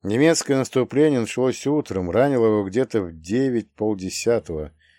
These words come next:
Часов нет, время точно определить невозможно. А сейчас вечер. Нашли поздно. Носилки поставили на землю. "Тяжел ты, земляк, все руки отсохли тебя нести", — сказал боец. "А давно несете?"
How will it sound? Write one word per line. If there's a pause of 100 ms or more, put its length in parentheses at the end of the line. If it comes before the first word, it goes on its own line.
(160)
Часов
нет,
время
точно
определить
невозможно. (500)
А
сейчас
вечер. (560)
Нашли
поздно. (1040)
Носилки
поставили
на
землю. (560)
"Тяжел
ты,
земляк,
все
руки
отсохли
тебя
нести", —
сказал
боец. (580)
"А
давно
несете?"